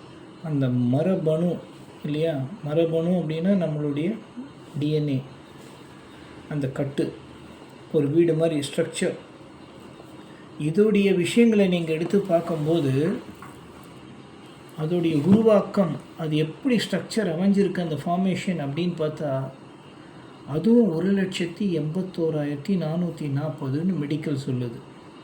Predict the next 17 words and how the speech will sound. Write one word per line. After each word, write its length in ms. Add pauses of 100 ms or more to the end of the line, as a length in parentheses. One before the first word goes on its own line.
(1200)
பாருங்க, 340
எவ்வளோ 280
ஒரு 160
பெரிய 220 (340)
ஒரு 200
மிராக்கிள் 520
இது. 100 (180)
இதுதான் 320 (140)
மிராக்கிள்னு 640
சொல்ல 160
விட, 160
இதுதான் 480 (840)
நேச்சர். 400 (1700)
உண்மையான 380
விஷயம். 380
ஒரு 240
லட்சத்தி 460